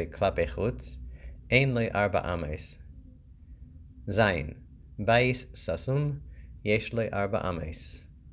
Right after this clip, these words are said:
פרץ אס פצימוב, אין לו ארבע אמות. ח' בית שאין בו ארבע אמות על ארבע אמות, אין לו ארבע אמות בחצר. אלא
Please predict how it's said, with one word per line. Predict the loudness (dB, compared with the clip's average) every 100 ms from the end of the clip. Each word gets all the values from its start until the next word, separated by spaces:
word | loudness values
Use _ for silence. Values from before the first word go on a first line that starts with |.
| -20 -20 0
פרץ | 4 6 4 0 -4
אס | -4
פצימוב, | -4 -6 -2 -2 0 0 -2 -4 -14 -20 -20 -20 -4
אין | 0 2
לו | 2 2 2
ארבע | 2 2 2 0
אמות. | -2 -6 -8 -12 -16 -20 -20 -20 -20 -20 -20 -20 -16 0
ח' | 0 2 -6 -12 -20 -20 -20 -10
בית | 4 6 6 4
שאין | 0 2 2 4
בו | 4 4
ארבע | 4 2 0 0
אמות | 0 -2
על | -2 0 0
ארבע | 0 -2 -2
אמות, | -2 -4 -4 -10 -16 -20 -20 -20 -4 4
אין | 6 6
לו | 4 4
ארבע | 2 2 2 0
אמות | 2 0 -2
בחצר. | -2 0 0 0 -4 -8 -14 -20 -20 -20 -20 -14 4
אלא | 6 6